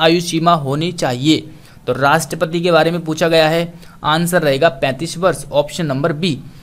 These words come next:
राष्ट्रपति, देखिए एक तो राष्ट्रपति हो गए हमारे और एक हो गए उपराष्ट्रपति, ठीक है, दूसरे होते हैं राज्यपाल। तो इन तीनों की न्यूनतम आयु कितनी होनी चाहिए?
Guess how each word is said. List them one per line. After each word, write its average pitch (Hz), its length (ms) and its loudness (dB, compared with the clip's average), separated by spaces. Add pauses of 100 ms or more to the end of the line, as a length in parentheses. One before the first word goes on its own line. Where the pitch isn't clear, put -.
(220)
राष्ट्रपति, 180 920 2 (960)
देखिए 175 220 2
एक 175 140 -4
तो 196 60 2
राष्ट्रपति 170 480 2
हो 185 120 2
गए 185 100 2
हमारे 175 340 2 (380)
और 160 120 2
एक 185 180 2
हो 170 140 2
गए 180 180 2
उपराष्ट्रपति, 170 920 0 (3250)
ठीक 175 140 0
है, 208 200 2 (220)
दूसरे 202 360 4
होते 185 240 4
हैं 214 100 6
राज्यपाल। 151 640 4 (1400)
तो 190 80 0
इन 214 260 2
तीनों 202 400 -2
की 208 480 -2
न्यूनतम 185 420 0
आयु 165 320 4
कितनी 180 320 -4
होनी 196 200 0
चाहिए? 185 500 2